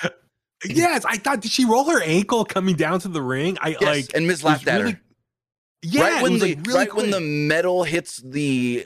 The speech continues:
Speaker 2: um, padding, I think.
Speaker 1: Yes. Yes, exactly. That little connector
Speaker 2: And then
Speaker 1: right
Speaker 2: Miz
Speaker 1: there.
Speaker 2: looks at her
Speaker 1: Yeah,
Speaker 2: and goes,
Speaker 1: yeah, yeah.
Speaker 2: "Ha, ha, ha." And she kinda, like, gave him a look, and they kept walking. But I felt like,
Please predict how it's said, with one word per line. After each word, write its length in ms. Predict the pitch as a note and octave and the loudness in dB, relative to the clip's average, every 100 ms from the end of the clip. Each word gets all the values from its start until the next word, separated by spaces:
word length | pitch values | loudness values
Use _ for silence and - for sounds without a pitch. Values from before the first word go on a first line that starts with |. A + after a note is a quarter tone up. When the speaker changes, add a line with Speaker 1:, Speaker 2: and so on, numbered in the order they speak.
| - | -2
Speaker 2:
um, 440 | B2 A#2 G#2+ G2+ | 0 2 2 -2
padding, 400 | G2 D3+ C#3 A2 | -2 -2 -2 -4
I 60 | G#2+ | -6
think. 400 | G#2 F#2 - - _ _ _ _ _ _ | -6 -8 -8 -16 _ _ _ _ _ _
Speaker 1:
Yes. 440 | D#3+ C#4+ F3 - - _ _ _ _ _ - | -8 -8 -6 -12 -20 _ _ _ _ _ -10
Yes, 280 | E3+ A2 - | -10 -10 -12
exactly. 640 | B2+ D3 C3+ B2 F2 F#2+ _ | -10 -10 -12 -16 -20 -20 _
That 140 | A2 A#2 | -16 -10
little 280 | A#2 G2 _ _ _ _ | -10 -10 _ _ _ _
connector 360 | - C3 A2+ - | -18 -12 -12 -8
Speaker 2:
And 80 | - | -2
then 60 | C#3 | 0
Speaker 1:
right 80 | |
Speaker 2:
Miz 160 | F3 E3+ | 0 0
Speaker 1:
there. 20 | |
Speaker 2:
looks 160 | F3+ - | -2 -2
at 40 | |
her 40 | F3+ | 0
Speaker 1:
Yeah, 60 | D#3+ | 0
Speaker 2:
and 80 | G#2+ | -2
goes, 100 | G2+ | -2
Speaker 1:
yeah, 60 | |
yeah. 60 | E3 | 0
Speaker 2:
"Ha, 140 | D#3 | 0
ha, 0 | |
ha." 260 | D3 D3+ D3+ _ _ _ - | 0 -2 -4 _ _ _ -6
And 100 | B2 | -6
she 100 | C#3 | -2
kinda, 200 | D3 C#3+ | 0 2
like, 140 | B2 | 2
gave 200 | C#3 C#3 | 0 0
him 180 | D3 D3 | -2 -2
a 60 | |
look, 420 | B2+ A#2 A#2 - - - _ _ _ | 0 2 0 -4 -20 -20 _ _ _
and 80 | A#2+ | -4
they 80 | B2 | -2
kept 200 | C3+ G#2+ | -2 -2
walking. 460 | G#2+ C3 C3+ A#2 G#2+ | 0 0 0 -2 0
But 180 | A#2+ - _ _ _ A#2+ - | 0 -2 _ _ _ -20 -8
I 80 | D#3 | -8
felt 240 | - A3+ G3+ | -4 -2 0
like, 220 | F3 | -2